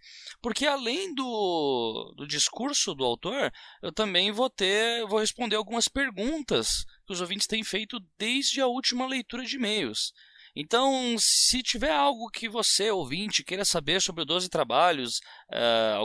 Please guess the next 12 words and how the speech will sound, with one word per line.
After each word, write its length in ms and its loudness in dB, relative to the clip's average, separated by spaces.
qualquer 380 0
dúvida, 480 -2
sugestão 800 2
ou 180 0
crítica, 680 -2
é 140 2
só 420 4
postar 560 -2
no 140 -6
comentário 560 0
desse 420 2
episódio, 640 0